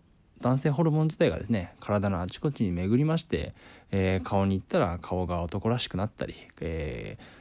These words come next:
胸に行ったら胸がですね、こう筋トレで大きくなったり、背中に行ったら背中でバリッとこう逆三角形の体になったりなんてね、そういう風な、まあ、トレーニングと組み合わせることによって、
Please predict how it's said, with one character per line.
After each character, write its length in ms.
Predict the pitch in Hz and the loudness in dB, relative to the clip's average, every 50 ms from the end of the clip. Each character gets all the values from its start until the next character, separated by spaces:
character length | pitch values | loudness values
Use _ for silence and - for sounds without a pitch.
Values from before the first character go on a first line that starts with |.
| - - | -8 -2
胸 200 | 92 101 113 123 | 2 4 6 6
に 80 | 113 92 | 6 6
行 80 | 85 | 2
っ 40 | - | 0
た 120 | - - | -2 -2
ら 40 | 117 | -2
胸 240 | 90 92 95 120 147 | 0 2 2 4 4
が 100 | 123 85 | 4 2
で 60 | 85 | 0
す 100 | - - | -4 -4
ね、 120 | 110 104 104 | -4 -4 -4
こ 100 | - - | -6 -8
う 40 | - | -4
筋 160 | - 110 107 | -2 -2 0
ト 80 | 104 104 | 0 0
レ 80 | 104 95 | 0 0
で 60 | 95 | 2
大 180 | 87 101 123 | 2 0 0
き 100 | 123 - | -2 -2
く 80 | - - | -6 -6
な 120 | 92 92 101 | -6 -4 -6
っ 40 | - | -8
た 200 | - - - 73 | -8 -10 -8 -8
り、 160 | 76 71 76 | -6 -8 -8
背 140 | - - 110 | -6 -4 -4
中 260 | 107 104 110 107 107 | -2 0 0 2 2
に 60 | 110 | 2
行 60 | 120 | 2
っ 20 | 120 | 2
た 140 | - 180 | 2 0
ら 40 | 135 | -2
背 100 | 113 104 95 | 0 -2 -4
中 220 | 98 101 - 104 | -4 -2 -2 0
で 220 | 95 98 98 - - - - - - - - | 0 0 0 -2 -2 -8 -20 -20 -20 -12 -4
バ 100 | - 107 | 0 0
リ 80 | 113 | 0
ッ 20 | 113 | 0
と 180 | - - - | 0 -4 -6
こ 180 | 73 - 64 73 | -6 -4 -6 -6
う 40 | - | -6
逆 180 | - 92 92 - | -6 -8 -8 -4
三 220 | - 113 113 113 | -2 0 0 2
角 180 | 113 120 120 - - | 2 0 0 -2 -4
形 80 | - - | -8 -10
の 80 | - | -8
体 300 | - - 85 90 95 95 | -8 -8 -6 -4 -4 -4
に 60 | 98 | -4
な 100 | 95 107 | -4 -4
っ 40 | 135 | -6
た 160 | - - 107 | -6 -6 -8
り 60 | 78 78 | -6 -8
な 100 | 98 95 | -8 -12
ん 60 | 98 | -12
て 140 | - - 113 | -6 -2 0
ね、 160 | 139 170 170 - _ _ _ _ _ - - - - - - _ - | 0 0 -2 -6 _ _ _ _ _ -20 -20 -20 -20 -20 -20 _ -20
そ 160 | - - - | -6 2 4
う 20 | 226 | 6
い 80 | 233 | 6
う 20 | 233 | 6
風 220 | 220 - 254 233 175 | 8 8 8 8 8
な、 200 | 117 92 87 90 | 6 4 2 -2
ま 80 | 98 | -4
あ、 20 | - | -4
ト 120 | - 123 | -2 0
レ 100 | 151 165 | 0 2
ー 40 | 175 | 4
ニ 160 | 170 139 107 | 4 4 4
ン 40 | 90 | 2
グ 60 | 90 | 0
と 100 | - - | -4 -10
組 260 | - - - 143 151 | -6 -2 0 2 2
み 40 | 156 | 2
合 40 | 160 | 2
わ 40 | 160 | 0
せ 120 | - 180 | 0 0
る 100 | 175 156 | 0 0
こ 100 | 143 139 | 0 0
と 120 | 135 - 131 | 0 4 4
に 80 | 123 | 4
よ 100 | 113 110 | 4 4
っ 40 | 113 | 2
て、 420 | - - _ - 233 202 139 - | -2 -6 _ 4 4 4 4 4